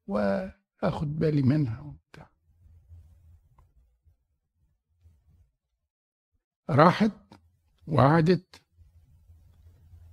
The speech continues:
تلات شهور ورجعت، وبعدين ابتدت ظواهر الحمل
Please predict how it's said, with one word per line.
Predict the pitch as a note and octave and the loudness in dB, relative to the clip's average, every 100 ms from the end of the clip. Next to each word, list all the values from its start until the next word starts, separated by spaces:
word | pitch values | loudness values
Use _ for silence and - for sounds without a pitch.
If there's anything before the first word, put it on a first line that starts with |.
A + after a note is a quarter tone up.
| - - _ - - - _ - - | -20 -20 _ -20 -20 -20 _ -14 2
تلات | D3+ D3+ - | 6 6 4
شهور | - B2+ F#3 - _ - | 0 2 0 -4 _ -6
ورجعت، | B2+ C#3+ D#3+ C3+ B2+ C3+ - - _ _ _ _ _ _ _ - | 2 6 6 6 4 2 -4 -20 _ _ _ _ _ _ _ -6
وبعدين | E3+ D3+ B2 C#3+ C3+ | 0 2 6 8 8
ابتدت | C3 C#3 C3 B2+ - - _ _ _ _ _ _ _ _ _ _ _ _ - - - - - - _ - _ _ _ - _ _ - | 6 2 2 2 -4 -18 _ _ _ _ _ _ _ _ _ _ _ _ -20 -20 -20 -20 -20 -20 _ -20 _ _ _ -20 _ _ -8
ظواهر | C#3 B2+ C3+ C#3+ B2+ | 0 4 4 4 2
الحمل | A#2 G#2 - B2+ B2+ | 0 -2 0 2 2